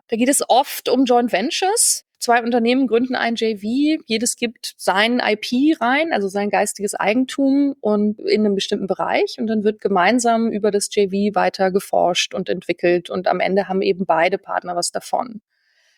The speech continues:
Im Automotive-Bereich geht's da zum Beispiel um neue Antriebsformen, E-Mobilität, autonomes Fahren, also diese Bereiche. Also das ist auch immer sehr spannend, weil man mit der technologischen Entwicklung eben ganz, ganz vorne dabei ist und auch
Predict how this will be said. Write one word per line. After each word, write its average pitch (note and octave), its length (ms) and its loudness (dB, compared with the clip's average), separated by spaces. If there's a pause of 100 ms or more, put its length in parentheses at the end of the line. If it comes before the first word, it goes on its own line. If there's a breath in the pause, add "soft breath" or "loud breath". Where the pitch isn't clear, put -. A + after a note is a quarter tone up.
(120)
Im F#3+ 200 -2
Automotive-Bereich G3 880 0
geht's G3 220 -4
da F#3 120 2
zum G3 160 -4
Beispiel F3+ 380 0
um F#3+ 160 0
neue F3+ 260 2
Antriebsformen, F#3+ 880 0
E-Mobilität, F#3 920 0
autonomes F#3 460 0
Fahren, E3 460 -6
also F3+ 440 -8
diese E3 260 -6
Bereiche. F#3+ 560 -2
Also F#3 180 0
das - 220 -8
ist - 240 -6
auch - 160 0
immer F#3+ 180 0
sehr F#3 200 2
spannend, F#3+ 400 -2
weil F3+ 100 0
man F3 320 -4
mit F#3+ 180 -2
der F#3 80 2
technologischen F#3 640 -2
Entwicklung F#3 400 -4
eben F3 260 -10
ganz, F3 380 -4
ganz F3+ 180 -6
vorne F#3+ 280 0
dabei D#3+ 400 0
ist - 200 -2
und - 160 -2
auch - 200 2